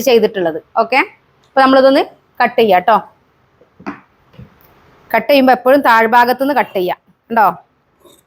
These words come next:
താഴ്വശത്തുനിന്ന് കട്ട് ചെയ്യാം. പിന്നെ തുണി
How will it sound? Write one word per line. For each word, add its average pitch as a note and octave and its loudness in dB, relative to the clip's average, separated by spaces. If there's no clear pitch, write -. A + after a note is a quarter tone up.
താഴ്വശത്തുനിന്ന് A#3 0
കട്ട് G#3+ -2
ചെയ്യാം. G#3 2
പിന്നെ C4 0
തുണി C#4 4